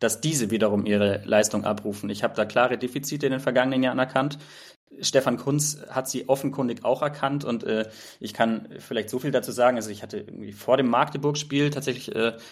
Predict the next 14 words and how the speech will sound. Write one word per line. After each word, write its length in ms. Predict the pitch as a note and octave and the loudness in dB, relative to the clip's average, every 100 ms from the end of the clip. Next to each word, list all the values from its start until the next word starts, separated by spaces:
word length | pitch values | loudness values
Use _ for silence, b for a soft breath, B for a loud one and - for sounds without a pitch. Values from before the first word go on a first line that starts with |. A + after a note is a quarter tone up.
| B | B
einen 80 | G2+ | -6
Termin 300 | A2 D#3+ F#3 | 4 6 6
mit 120 | D3+ | 4
ihm, 280 | D3+ D#3 C#3+ | 4 4 4
hab 100 | - | 2
mich 140 | G#2 | -2
da 240 | - G2 - | -2 -4 -6
mit 140 | G#2 | -10
ihm 240 | G#2 - - | -8 -8 -10
in 140 | - | -10
anderer 300 | - C3 A#2 | -2 0 0
Sache, 720 | G2+ B2+ - A2+ - - - | 2 0 2 -2 -2 -8 -12
äh, 20 | - | -8
unterhalten 800 | B2 G#2+ D3+ E3 E3 D3+ D3 | -6 -2 2 2 2 0 0